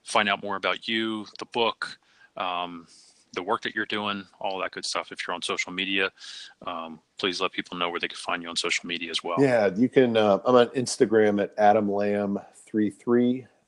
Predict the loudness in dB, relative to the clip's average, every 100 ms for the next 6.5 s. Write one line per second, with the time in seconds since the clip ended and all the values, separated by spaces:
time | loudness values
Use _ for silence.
0 | _ -14 -12 -10 -12 -14 -16 -18 -14 -6
1 | 2 4 4 0 -2 -4 -14 _ 4 4
2 | 4 2 2 0 0 -2 -4 -10 -8 -6
3 | -6 -6 0 0 0 -2 0 0 -2 -6
4 | _ _ _ _ _ -4 -4 -4 -2 0
5 | 0 -2 -4 -6 -8 -10 -8 -8 -8 -10
6 | -8 -8 -8 -8 -8